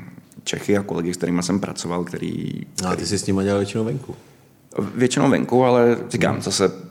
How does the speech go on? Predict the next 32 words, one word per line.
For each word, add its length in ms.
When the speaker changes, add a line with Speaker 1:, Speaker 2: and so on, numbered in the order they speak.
Speaker 1:
byli, 260
byli 180
to 100
lidi, 200
kteří 460
si 120
prošli 340
tou, 340
ať 140
už 100
těma 320
českýma 360
hotelovýma 380
školama, 500
nebo 140
si 80
prošli 340
i 80
to, 120
i 20
tím, 380
i 40
tím, 380
ať 60
už 60
to 60
byl 80
pražský 340
Hilton, 540
nebo, 360
nebo 280
jakákoliv 760